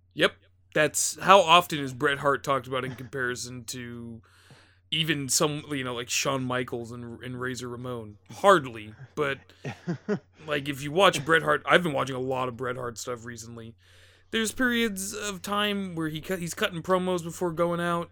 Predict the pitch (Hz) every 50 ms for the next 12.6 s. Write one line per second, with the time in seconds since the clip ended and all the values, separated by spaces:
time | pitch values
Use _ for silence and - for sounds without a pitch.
0 | - - 147 143 143 131 - - 143 139 135 135 123 - - - - _ - -
1 | - - - - - - - - - - - - 160 143 123 123 123 127 131 135
2 | - _ _ - - 143 151 139 127 117 139 131 123 120 - 127 127 127 127 127
3 | - _ - 139 139 - - - 143 127 123 123 131 - - 165 156 151 127 -
4 | 131 117 - 147 143 135 135 123 127 123 110 123 127 147 156 135 123 120 120 120
5 | 113 - 120 123 120 120 - - 127 117 117 117 110 107 110 107 104 104 - -
6 | - 135 123 156 156 156 135 127 120 143 147 147 120 139 139 151 160 127 127 139
7 | 143 131 - - - - 156 147 151 143 147 143 131 - 143 135 127 123 123 139
8 | 139 139 131 123 117 120 123 127 131 131 131 135 - - - 143 139 123 127 123
9 | 127 120 120 139 143 123 107 107 107 120 123 - 135 139 123 - - - 139 -
10 | - - - - 175 156 156 175 156 - - 165 - - - 165 156 151 143 123
11 | 123 131 123 117 117 127 127 123 117 123 127 131 127 131 123 127 123 - 120 110
12 | - - - - 131 123 117 110 104 98 107